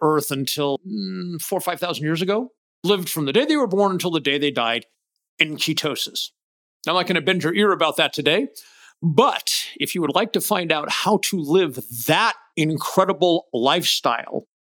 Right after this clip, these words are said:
that's super easy, go to doctor reality dot news, grab yourself a copy of Body Science.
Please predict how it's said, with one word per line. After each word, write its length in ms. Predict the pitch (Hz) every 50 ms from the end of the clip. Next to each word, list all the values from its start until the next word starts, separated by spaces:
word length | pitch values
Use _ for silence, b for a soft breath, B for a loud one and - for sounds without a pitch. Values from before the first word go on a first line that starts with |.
| -
that's 180 | - 156 - -
super 520 | - - - - - 254 220 - 208 185
easy, 380 | 175 196 185 - - 151 127 120
go 160 | 120 170 180
to 100 | 165 156
doctor 720 | 143 131 113 - 165 170 196 226 - - - 240 233 233 220
reality 720 | 208 185 170 151 139 143 151 156 160 165 165 160 165 156
dot 320 | 151 143 143 139 - 139
news, 320 | 131 127 117 113 113 104
grab 280 | - - 127 139 165 160
yourself 300 | 185 175 - 185 170 -
a 60 | 147
copy 340 | - - 160 151 - 165 156
of 120 | 143 -
Body 280 | - 131 127 135 139 123
Science. 540 | - - - - - 160 139 110 - -